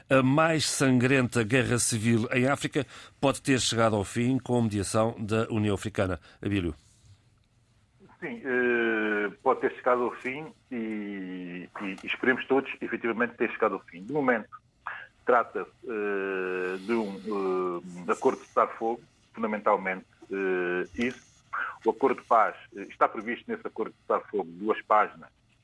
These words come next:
Speaker 2: eh, que, eh, será, eh, negociado, eh, pontualmente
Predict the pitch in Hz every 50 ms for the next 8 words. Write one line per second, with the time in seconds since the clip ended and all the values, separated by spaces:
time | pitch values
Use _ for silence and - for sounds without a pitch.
0 | _ - - - _ - - 95 92 - 82 87 - - - - 123 120 110 98
1 | 98 - 120 110 98 98 95 92 87 85 82 82 85 87 - - - 135 123 113
2 | 113 113 113 - 117 104 104 101 101 98 113 110 110 117 117 - 120 110 104 95
3 | 95 92 82 85 85 82 - - 92 92 90 - 87 85 90 87 85 82 82 -
4 | - - - - - _ - - - - _ - - 151 139 120 - 135 123 120
5 | 113 101 101 107 107 98 95 -